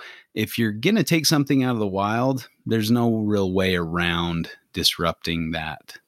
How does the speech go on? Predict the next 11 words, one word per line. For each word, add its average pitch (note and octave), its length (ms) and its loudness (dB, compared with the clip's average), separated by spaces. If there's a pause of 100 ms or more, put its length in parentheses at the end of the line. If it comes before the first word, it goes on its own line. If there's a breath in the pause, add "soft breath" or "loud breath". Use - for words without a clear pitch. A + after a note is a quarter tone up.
(160)
balance D#2 540 -2
or F2 200 -2
that E2 260 -2 (300)
gut F2+ 200 -2
microflora. - 720 -10
And B2+ 260 2 (280 loud breath)
yes, A2+ 320 2
it G2 160 0
could A2+ 260 0
contribute F#2 680 0
to E2+ 300 -2